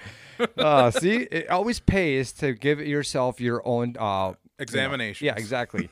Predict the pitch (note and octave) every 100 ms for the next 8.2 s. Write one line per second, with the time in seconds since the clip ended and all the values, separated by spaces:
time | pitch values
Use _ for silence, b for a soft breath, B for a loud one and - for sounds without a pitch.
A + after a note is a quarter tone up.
0 | - - G#3+ - - - D#4 D3+ C#3+ -
1 | - F#3+ E3 F#3+ G3 G3 F3 E3 - D3+
2 | F3+ B2 A2 A2+ A2 G#2 G#2 G#2+ G#2+ G#2
3 | G#2 - G#2 A2 A2 F#2+ _ C3+ C#3 B2+
4 | C#3 C3+ C3 B2+ B2 A2+ _ b b b
5 | A2 A2 - _ - A#2 A2+ - C#3 D3+
6 | A#2 G2+ G2 G#2 G#2 G2+ F#2 _ A#2+ A2+
7 | F3 D3+ C3 A2 A2+ G2+ A#2 F#2+ F#2+ F#2+
8 | G2